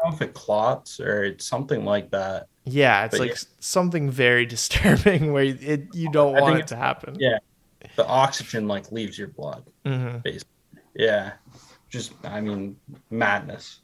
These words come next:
Speaker 2: Yeah. Um, do you have anything else you wanna get off your chest, or? Do you wanna just call it?
Speaker 1: I don't know. I, I feel like we've had a good run.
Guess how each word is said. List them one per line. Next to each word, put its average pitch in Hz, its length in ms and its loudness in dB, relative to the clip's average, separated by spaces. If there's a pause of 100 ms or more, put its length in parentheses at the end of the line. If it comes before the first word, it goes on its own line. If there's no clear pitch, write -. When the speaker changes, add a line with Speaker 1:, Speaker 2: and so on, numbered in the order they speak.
(1900)
Speaker 2:
Yeah. 135 260 0 (2750)
Um, 123 600 2 (240)
do 143 100 8
you 139 60 10
have 139 180 8
anything 139 320 4
else 147 560 0
you 147 80 -2
wanna 147 240 4
get 147 120 6
off 151 200 2
your 170 80 -6
chest, 170 480 -2
or? 120 360 0 (580)
Do 139 100 -6
you 135 40 0
wanna 127 240 4
just 123 140 -6
call 151 320 4
it? - 120 -6 (1600)
Speaker 1:
I 131 60 -14
don't 139 120 -4
know. 139 160 0
I, 107 300 -4
I - 40 -4
feel - 180 -4
like 123 140 0
we've 120 140 -6
had 120 140 6
a 117 60 0
good 110 160 0
run. 107 380 -2